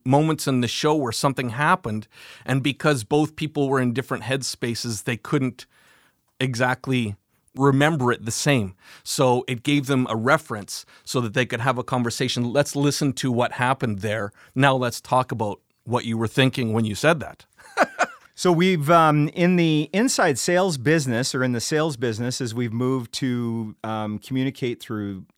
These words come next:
Speaker 2: you know, some sort of video platform. We won't go into the names, but where you're doing a screen share. I think that the, um, skill of air checking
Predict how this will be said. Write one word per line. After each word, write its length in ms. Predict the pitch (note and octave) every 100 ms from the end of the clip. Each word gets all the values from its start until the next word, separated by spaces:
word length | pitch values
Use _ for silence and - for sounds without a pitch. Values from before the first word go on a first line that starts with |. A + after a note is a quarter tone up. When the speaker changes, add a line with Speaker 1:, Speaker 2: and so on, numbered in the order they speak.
| -
Speaker 2:
you 140 | A2+
know, 180 | G#2 F#2 - - _
some 180 | - C#3+
sort 160 | C#3 A#2
of 80 |
video 300 | G#2 C3 C3
platform. 840 | G#2+ - A#2 - B2 A#2+ A#2 A#2 A2 _ -
We 80 | C#3
won't 160 | C3
go 160 | G#2+ G#2+
into 160 | G#2 G2
the 100 | G#2
names, 380 | A2 A2 G#2+
but 180 | - B2+
where 120 | D3
you're 80 | C#3
doing 200 | D3 C#3
a 40 | A#2
screen 360 | - C3+ C#3
share. 380 | C3 A2+ F#2+ A2 - - - _ B2+
I 80 |
think 240 | C3 E3+ D3
that 180 | C#3+ -
the, 320 | C3+ B2+ A#2+
um, 320 | A2+ G#2+ G#2
skill 480 | G2 - E3+ F#3+ F#3+
of 100 | C3
air 220 | C3+ D3+
checking 640 | - C3+ A2 G#2+ G#2 B2